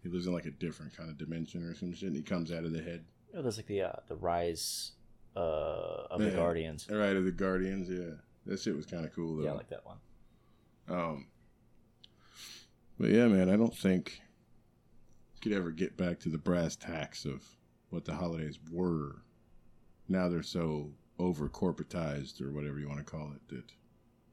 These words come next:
Speaker 1: the corporations run the world and they run the holidays, and you spend all your money on their bullshit.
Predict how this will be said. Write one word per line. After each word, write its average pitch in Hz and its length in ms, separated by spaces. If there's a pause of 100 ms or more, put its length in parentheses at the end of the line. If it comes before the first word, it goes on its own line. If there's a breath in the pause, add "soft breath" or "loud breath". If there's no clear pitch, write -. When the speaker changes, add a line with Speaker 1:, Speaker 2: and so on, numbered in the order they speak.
(1120)
Speaker 1:
the - 60
corporations 90 760
run 82 180
the 76 80
world 69 340 (220)
and 76 380
they 76 120
run 76 580 (640)
the 90 80
holidays, 78 560 (680)
and 76 220
you 80 100
spend 87 300
all 82 140
your 87 160
money 87 400
on 71 220
their 78 140
bullshit. - 480